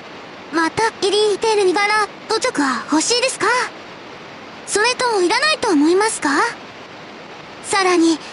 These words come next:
新メンバーの噂が出ているようですが、真相はいつ頃わかるのでしょうか？イリーテルは、独特なジャンルである可愛い要素とヘビーメ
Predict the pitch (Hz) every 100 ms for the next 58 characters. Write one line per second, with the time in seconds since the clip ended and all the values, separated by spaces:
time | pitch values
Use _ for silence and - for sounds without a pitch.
0 | - - - 302 403 480 494 466 403 392
1 | 330 330 403 427 349 403 415 440 415 381
2 | 370 262 - 285 320 392 - - - -
3 | - 339 359 440 415 403 - 370 427 381
4 | 403 453 453 392 277 - 302 285 269 277
5 | 339 - - - - - - - - -
6 | - - - - 453 359 330 403 415 403
7 | 247 - - - 330 370 - 453 453 494
8 | 453 440 440 392 294 277 - 370 415 415
9 | 359 415 466 392 311 359